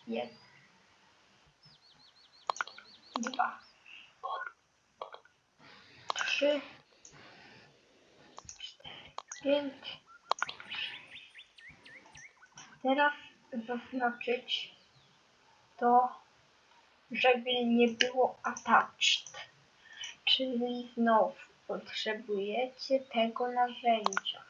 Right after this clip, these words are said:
które ja teraz użyję.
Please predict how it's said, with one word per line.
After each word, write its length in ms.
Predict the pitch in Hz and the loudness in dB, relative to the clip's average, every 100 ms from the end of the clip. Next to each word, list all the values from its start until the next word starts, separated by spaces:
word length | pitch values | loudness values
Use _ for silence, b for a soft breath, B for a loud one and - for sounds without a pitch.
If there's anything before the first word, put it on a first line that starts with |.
| - | -18
które 460 | - 208 208 214 | -12 -6 -4 -2
ja 260 | 233 233 233 - _ - - _ _ _ _ - | 2 2 0 -10 _ -20 -20 _ _ _ _ -6
teraz 320 | 247 240 247 - - | -2 -2 -4 -8 -6
użyję. 420 | 240 240 - - | -6 -4 -4 -6